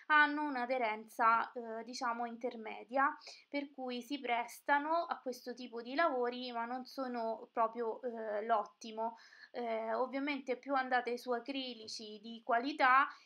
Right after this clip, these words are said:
e migliore sarà poi il risultato finale. In ogni caso, se volete sperimentare, io vi consiglio anche di utilizzare anche degli acrilici economici, quelli che avete in casa,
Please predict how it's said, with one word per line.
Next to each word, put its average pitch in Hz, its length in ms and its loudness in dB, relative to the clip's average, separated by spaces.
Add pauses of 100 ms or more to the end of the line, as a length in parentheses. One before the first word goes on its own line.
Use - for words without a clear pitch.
e 240 340 2
migliore 247 560 0
sarà 214 380 -2
poi 220 480 -2
il 226 140 -4
risultato 226 680 -6
finale. 214 680 -8 (1400)
In 233 80 -8
ogni 269 300 -6
caso, 254 480 2
se 254 160 -2
volete 233 360 -4
sperimentare, 262 1120 0 (240)
io 247 180 -2
vi 247 120 -10
consiglio 247 520 -6
anche 240 480 -2
di 214 240 -16
utilizzare 226 760 -6
anche 226 260 -8
degli 220 220 -8
acrilici 226 580 -8
economici, 220 720 -6
quelli 220 260 -8
che 226 120 -4
avete 220 240 -4
in 220 140 -8
casa, 214 520 2